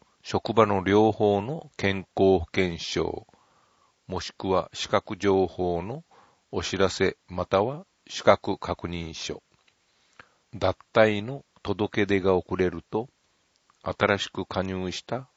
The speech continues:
保険の保険料と国保税を重複して納めることになります。資格喪失後に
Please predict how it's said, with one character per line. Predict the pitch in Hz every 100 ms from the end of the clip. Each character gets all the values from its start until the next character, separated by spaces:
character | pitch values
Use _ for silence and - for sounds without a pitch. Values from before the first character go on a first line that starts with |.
| _ _ _ _
保 | _ -
険 | 104 98 98
の | 92
保 | 87
険 | - 95 95
料 | 87 87 85
と | - 117 131 _ _ _ _ -
国 | - - 101
保 | 98 98
税 | 90 90 87
を | 101 131 _ _
重 | - 98 101
複 | 92 - 98
し | -
て | - 123 -
納 | - 92 95 90
め | 87
る | 85
こ | -
と | 92
に | 113
な | 95
り | 80
ま | 73 62
す。 | - - _ _ _ _ _ _ _ _ _ _ - _ _
資 | - -
格 | 104 - 104
喪 | - 95 95
失 | 92 - -
後 | 90 87
に | 104